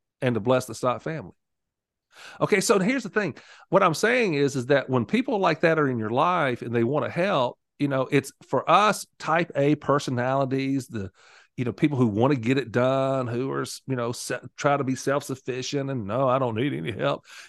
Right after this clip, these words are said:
You know, no, let 'em help you. Let 'em bless you. You know what I'm saying? Uh, another one is Brenda Cawthorn. Okay. She has, okay, so because, all right, so Pam, you know, like I said last,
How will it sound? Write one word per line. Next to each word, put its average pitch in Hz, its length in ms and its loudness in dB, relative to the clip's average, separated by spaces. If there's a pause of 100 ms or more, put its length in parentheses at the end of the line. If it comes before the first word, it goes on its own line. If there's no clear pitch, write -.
You 151 60 2
know, 160 80 -2
no, 185 200 6
let 170 200 6
'em 190 100 -2
help 175 240 0
you. - 160 -10
Let 143 160 4
'em 156 80 2
bless 143 280 0
you. - 100 -16 (320)
You 110 80 -6
know 113 100 -4
what 113 40 -6
I'm 110 60 -8
saying? 135 340 -4 (500)
Uh, 123 460 2 (320)
another 117 320 4
one 180 140 2
is 110 120 -2
Brenda 135 360 2
Cawthorn. - 500 -2 (840)
Okay. 120 420 0 (280)
She 247 300 2
has, 165 640 2
okay, 131 300 0
so 135 360 4 (840)
because, 180 340 2
all 131 100 4
right, 104 200 -2
so 127 120 0
Pam, 170 400 0 (320)
you 131 120 -6
know, 113 340 0
like 139 160 2
I 147 60 4
said 139 180 2
last, 120 420 0